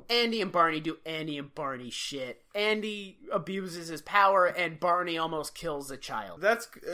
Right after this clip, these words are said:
Speaker 2: so that's gonna wrap up the episode. I already told you at the beginning of the episode all the places you can talk to us, but remember, it's, once again, it is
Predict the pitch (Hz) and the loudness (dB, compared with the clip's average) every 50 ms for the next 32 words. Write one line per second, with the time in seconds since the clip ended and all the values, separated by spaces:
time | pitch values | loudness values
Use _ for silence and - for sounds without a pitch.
0 | 190 185 165 185 196 190 185 175 - 208 214 202 - 208 190 175 175 170 170 175 | -2 -2 0 0 0 0 0 -2 0 0 0 0 0 0 2 4 6 6 6 4
1 | 156 151 170 185 185 170 - 185 185 180 165 165 165 165 160 147 - 160 156 151 | 2 2 2 0 0 2 4 6 8 8 10 10 10 10 8 6 4 4 4 4
2 | 147 147 147 147 147 143 139 135 139 - 123 127 - - - 151 196 208 202 190 | 4 2 2 2 4 6 6 6 4 4 2 -4 -4 -4 -2 2 2 4 4 4
3 | 180 185 175 170 165 - 170 170 160 156 151 143 135 156 151 143 - 139 127 120 | 4 4 2 2 2 4 4 6 6 6 4 4 2 2 2 2 0 -4 -8 -8
4 | - 117 113 - 156 165 160 160 - 165 160 156 147 - - 135 139 165 190 190 | -6 -8 -2 4 6 6 6 6 4 4 4 4 4 2 0 -2 0 4 4 4
5 | 180 175 165 147 135 143 147 135 131 131 143 165 165 151 147 135 131 123 110 - | 8 8 6 6 6 2 0 0 0 -2 -2 0 0 2 2 2 2 0 -2 -4